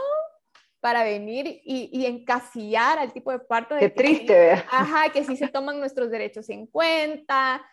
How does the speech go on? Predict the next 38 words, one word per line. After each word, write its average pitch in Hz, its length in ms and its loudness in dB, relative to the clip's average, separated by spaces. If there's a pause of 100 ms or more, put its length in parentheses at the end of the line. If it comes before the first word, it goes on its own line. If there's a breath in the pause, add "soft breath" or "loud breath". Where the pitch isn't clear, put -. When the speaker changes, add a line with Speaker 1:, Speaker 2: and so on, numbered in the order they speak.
(220 soft breath)
Speaker 1:
de 233 260 -4
que 226 140 -6
sabemos 233 500 -4
que, 214 560 -4
que 214 180 -6 (100)
lo 254 200 -2
que, 226 380 -6
lo 254 200 -2
que 262 100 0
vayamos 254 360 0
a 302 60 -4
necesitar 233 360 -8
es 240 120 -8
para 254 180 -4
se-, 208 180 -10
hacernos 233 380 -8
sentir 208 320 -14
cómoda, 285 500 -4
de 240 160 -6
que 233 120 -12
vamos 214 300 -10
a 196 260 -2
empoderar, 214 600 -4
vamos 254 300 -4
a 226 60 -4
ser 254 200 -4
como 269 200 -10 (360)
las 226 200 -2
protagonistas 226 1120 -2
de, 196 400 -6
de 220 220 2
esto, 311 380 -2
¿verdad? 226 340 -2
De, 208 280 -6
de 220 120 -8
este 180 180 -4
Speaker 2:
Ujú. 165 60 -8
Speaker 1:
proceso. 185 680 0